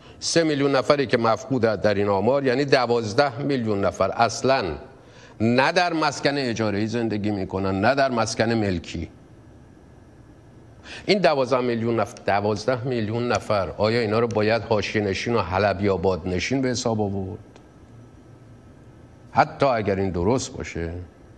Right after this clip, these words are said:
دوازده میلیون نفر از جمعیت کشور هشتاد و چهار میلیون نفری، یعنی از هر هفت نفر جمعیت کشور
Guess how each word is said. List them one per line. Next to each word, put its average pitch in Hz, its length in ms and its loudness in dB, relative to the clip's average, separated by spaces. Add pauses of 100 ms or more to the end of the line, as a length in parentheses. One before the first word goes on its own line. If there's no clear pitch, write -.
(640)
دوازده 113 880 2
میلیون 131 600 0
نفر 117 280 2
از 110 140 0
جمعیت 113 580 0
کشور 117 500 2
هشتاد 107 280 -2
و 107 40 -2
چهار 107 300 2
میلیون 107 340 0
نفری، 107 360 2
یعنی 117 260 0
از 113 180 0
هر 120 140 4
هفت 127 600 0
نفر 123 300 0
جمعیت 110 520 0
کشور 107 460 0